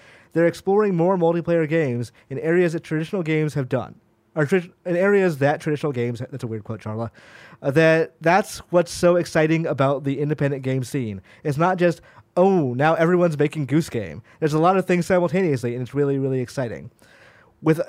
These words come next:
the I D at Xbox program, Microsoft is prepared for the future of indie games in a way it wasn't when the Xbox One first launched. "When we first started, it was two or three people in a three meter by three meter space," Charla reminisces. "We were packed into that and just getting things going.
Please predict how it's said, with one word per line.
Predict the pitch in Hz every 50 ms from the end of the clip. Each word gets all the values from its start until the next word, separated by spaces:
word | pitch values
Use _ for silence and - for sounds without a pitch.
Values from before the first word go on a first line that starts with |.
| -
the | 190 190 160 160 170
I | - 175 196 214
D | 175 202 202
at | 196 185 185 -
Xbox | - 202 180 165 -
program, | - - 208 196 202 220 214 208 185 165
Microsoft | 160 165 - 175 190 180 180 - -
is | - 160 180 170 151 151 147
prepared | - - 151 135 - - 196 208 208 202 190 170
for | - 165
the | 143 131 113
future | - 170 165 - 180
of | 156 139
indie | 135 165 165 170 160
games | 143 147 147 151 147 147
in | 156
a | 139 127
way | 123 135 143 151 151
it | 139 113
wasn't | 139 135 135 131 139 143 139 - - - -
when | - 131
the | 131 131 -
Xbox | 175 190 - - - 190 180 180 -
One | 143 143 147 151
first | 139 - 147 143 131 - 143
launched. | 143 135 117 107 95 - - _ _ - - - - -
"When | 139 151 160
we | 170 196
first | 170 202 196 - -
started, | 214 214 226 226 202
it | 165 170 147
was | 143 135
two | - - 202 208 233
or | 226
three | - 214 214
people | 185 180 202 185 190 170
in | 151 131
a |
three | 123 - - 151 180 190
meter | 180 170 170 165 170 156
by | 147 131
three | 135 - 156 151
meter | 151 151 143 135
space," | - - 156 151 151 139 - - _ _ _ _
Charla | - - 147 143 143 139 131
reminisces. | 131 131 127 127 127 123 - - 165 160 156 - - - - - - - -
"We | - 165
were | 165 151
packed | - - 175 180 180 175 190
into | 180 165
that | 165 160 160 160
and | - 160 139
just | 143 151 139 -
getting | - 147 143 151 147 -
things | 143 139 139 120
going. | - 123 113 92 67 73 92